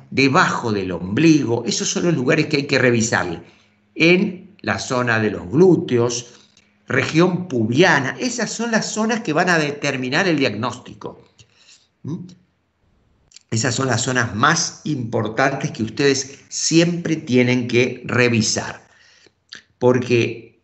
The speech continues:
no es que el paciente quiere mostrar esas zonas de entrada, el paciente le quiere mostrar otra zona, pero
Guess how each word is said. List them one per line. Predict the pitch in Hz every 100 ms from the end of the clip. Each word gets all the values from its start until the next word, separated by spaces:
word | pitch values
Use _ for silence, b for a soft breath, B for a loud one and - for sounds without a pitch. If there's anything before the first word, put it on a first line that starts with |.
| _
no | 117 135 160
es | 214 214
que | 156 139 - 143 - -
el | 117 113
paciente | 113 - 143 127 120
quiere | - 131 131
mostrar | 113 107 - 127 123 113 - _ _ _
esas | 196 202 - 127
zonas | - 151 135 131 131 123 -
de | 104
entrada, | 107 - 117 101 87
el | 87
paciente | 113 - 220 220
le |
quiere | 214 170
mostrar | 139 156 156
otra | 151 123
zona, | 113 85 82 82
pero | 104 110 110